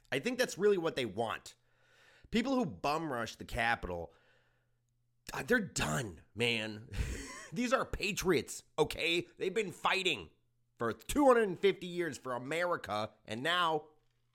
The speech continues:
it's time to die. I think they've earned that. I think that they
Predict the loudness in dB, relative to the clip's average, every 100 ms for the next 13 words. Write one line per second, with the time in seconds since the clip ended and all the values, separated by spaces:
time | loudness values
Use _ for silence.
0 | _ -12 -4 -2 -2 -2 -2 -2 -4 -12
1 | _ _ _ _ _ _ _ _ _ _
2 | _ _ _ _ _ _ _ _ _ _
3 | _ _ _ _ _ _ _ _ _ _
4 | _ _ 2 4 6 4 -2 -4 -4 -4
5 | -8 -12 -20 _ _ _ _ _ _ _
6 | _ _ _ _ -8 -2 -2 0 -2 2
7 | 2 2 0